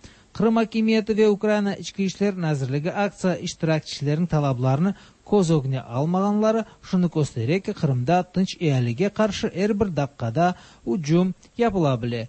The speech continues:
Тек Киевның мәсьәләгә керешкәне ике мең җиде сенәсе ундүрт декабрьдә Судак янында азырланган күч куллануны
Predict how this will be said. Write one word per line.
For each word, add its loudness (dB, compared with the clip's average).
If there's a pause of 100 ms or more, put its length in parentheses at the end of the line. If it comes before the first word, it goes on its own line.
Тек 0
Киевның -6
мәсьәләгә 0
керешкәне 0 (300)
ике -6
мең 0
җиде 2
сенәсе 0
ундүрт 0
декабрьдә -2
Судак -2
янында 2
азырланган 0 (300)
күч -2
куллануны 2